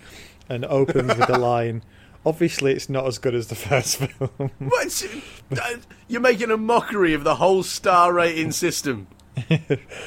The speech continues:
Speaker 1: He says, "Obviously, it's not as good as the first film, but The Lost World still delivers a pretty entertaining thrill ride with impressive visual effects, intense acquen-, action sequences, and a likeable performance by Jeff Goldblum as the eccentric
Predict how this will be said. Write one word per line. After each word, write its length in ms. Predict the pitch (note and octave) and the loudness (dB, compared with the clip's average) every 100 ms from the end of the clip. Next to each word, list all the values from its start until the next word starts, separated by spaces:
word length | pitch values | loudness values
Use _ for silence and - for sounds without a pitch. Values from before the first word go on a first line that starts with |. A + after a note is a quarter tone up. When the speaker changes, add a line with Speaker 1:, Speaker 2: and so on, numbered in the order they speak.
| - - - | -14 -16 -10
Speaker 1:
He 100 | - | -4
says, 260 | C#3 C#3 B2 | 0 0 0
"Obviously, 340 | F3 F3 D3+ | 0 0 -2
it's 80 | C#3 | -4
not 120 | F3 | -4
as 100 | D3+ | -4
good 80 | D3 | -2
as 80 | C3 | -2
the 80 | C3 | -2
first 320 | B2 A2+ - | -4 -4 -6
film, 240 | A2 G2+ - - - | -8 -8 -12 -20 -14
but 80 | B2 | -6
The 80 | B2 | 0
Lost 240 | D3 - | 0 0
World 220 | C3+ A#2+ | -2 -2
still 260 | - F3+ F3 | -2 -2 0
delivers 380 | C3+ B2 A2+ A2+ | 0 -2 -4 -8
a 40 | |
pretty 460 | - - F#3+ - B2 | -2 0 0 -2 -8
entertaining 560 | A2+ A#2+ - A#2+ A2+ | -8 -8 -6 -6 -8
thrill 300 | G#2+ B2+ B2 | -8 -4 -2
ride 360 | A#2 A2+ A2+ A#2 | -2 -4 -6 -8
with 220 | - A#2 A2+ | -8 -6 -6
impressive 500 | A2 - C3+ B2+ A2 | -6 -4 -2 -4 -4
visual 380 | A#2 G#2+ A2 | -4 -4 -6
effects, 480 | G#2+ A2+ G#2 - - - - - - - | -8 -10 -12 -14 -16 -16 -18 -20 -20 -16
intense 420 | G#2+ G2+ D3+ D3+ C3 | -14 -2 -2 -2 -6
acquen-, 360 | - A#2+ A2 - | -8 -10 -10 -8
action 320 | C3+ - A2 | -8 -8 -10
sequences, 680 | - A2+ G#2+ G2 A2 G#2+ - - - | -8 -8 -8 -8 -8 -8 -12 -20 -4
and 100 | D3+ | 0
a 60 | C#3 | 2
likeable 480 | D#3 D#3+ - A2+ | 0 -2 -2 -6
performance 600 | A2+ A#2 A#2+ A2+ A2 A2 - | -6 -4 -2 -2 -6 -10 -12
by 180 | F#2+ | -12
Jeff 260 | F2+ D3 - | -4 -4 -2
Goldblum 520 | A2+ G#2+ G#2+ G#2 G#2 G#2 | -4 -4 -6 -8 -8 -12
as 200 | A2+ G2+ | -14 -10
the 40 | A#2 | -10
eccentric 640 | - - G2 - A2 - | -10 -10 -10 -10 -12 -12